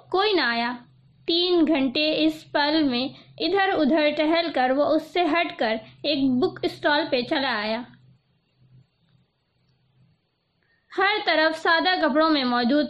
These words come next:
سیکیورٹی اہلکار اس پہ نگاہیں مرکوز کیے ہوئے تھے۔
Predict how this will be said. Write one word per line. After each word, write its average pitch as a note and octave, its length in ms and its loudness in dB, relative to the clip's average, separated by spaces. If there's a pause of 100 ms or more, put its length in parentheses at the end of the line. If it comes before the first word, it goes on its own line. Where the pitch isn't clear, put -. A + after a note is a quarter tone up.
سیکیورٹی E4 600 0
اہلکار C4 540 -2 (400)
اس - 200 -4
پہ G#4+ 60 0 (100)
نگاہیں D4 480 0
مرکوز D4 540 0
کیے A3+ 200 -4
ہوئے A3+ 180 -2
تھے۔ C4 140 -4